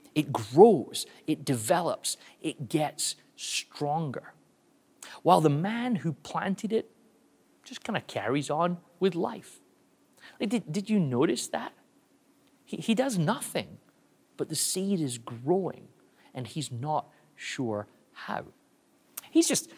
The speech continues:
he's just, like, carrying on with life as normal. He, he goes to bed. He, he gets up. He eats eggs for breakfast. He goes to work. He picks up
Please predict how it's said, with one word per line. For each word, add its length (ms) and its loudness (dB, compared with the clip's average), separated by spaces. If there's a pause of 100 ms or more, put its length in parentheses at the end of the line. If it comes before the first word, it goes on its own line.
(180)
he's 160 8
just, 140 0
like, 160 -2
carrying 540 6
on 240 6
with 140 2
life 360 2
as 220 -2
normal. 440 4 (180)
He, 300 6 (100)
he 80 8
goes 280 12
to 100 4
bed. 580 0 (180)
He, 120 -4
he 180 -6
gets 480 8
up. 400 -2 (100)
He 180 8
eats 200 0 (100)
eggs 240 6
for 140 8
breakfast. 640 2
He 120 4 (200)
goes 260 12
to 100 10
work. 420 10
He 60 2
picks 300 2
up 200 4